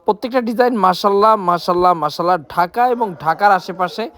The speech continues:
আপনি যেখানেই থেকে থাকেন, আমাদের শোরুমে কিন্তু আসতে পারবেন, যেহেতু আমাদের শোরুম সাত দিন খো-, খোলা আছে। হাজী হান্নান সিটি প্লাজার বান্টি আদর্শ বাজার,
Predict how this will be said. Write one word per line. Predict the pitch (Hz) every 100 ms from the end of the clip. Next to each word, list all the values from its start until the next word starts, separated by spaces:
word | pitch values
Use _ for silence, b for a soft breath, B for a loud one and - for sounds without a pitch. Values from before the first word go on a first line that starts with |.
| b b b
আপনি | 160 180
যেখানেই | 165 180 208 226
থেকে | 202 190
থাকেন, | 180 165 202
আমাদের | 196 180
শোরুমে | 175 208 214 208
কিন্তু | 190 175
আসতে | 165 156 170
পারবেন, | 165 165 196 165
যেহেতু | 156 180 220
আমাদের | 220 190
শোরুম | 185 190 185
সাত | 180 170
দিন | 160 175
খো-, | 170 - _ _
খোলা | - 165 156
আছে। | 151 - 202 - b b b b
হাজী | 180 185 185 262
হান্নান | 208 190 202 208 226
সিটি | 208 - 226 196 247
প্লাজার | 208 180 160 175 233 240
বান্টি | 139 165 180 180 196
আদর্শ | 165 156 -
বাজার, | 143 131 117